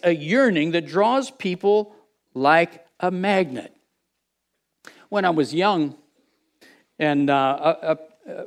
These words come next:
we would go in the summers to my f-, mom's family home,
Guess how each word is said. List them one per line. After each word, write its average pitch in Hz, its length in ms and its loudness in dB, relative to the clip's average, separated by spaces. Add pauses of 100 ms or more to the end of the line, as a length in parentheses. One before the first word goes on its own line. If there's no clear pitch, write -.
(380)
we 165 100 2
would 156 500 -6
go 175 280 4
in 147 160 2
the 139 80 -6
summers 143 520 -2
to 156 100 -10
my 135 160 -4
f-, - 200 -12
mom's 147 380 -6
family 156 460 -2
home, 123 360 -10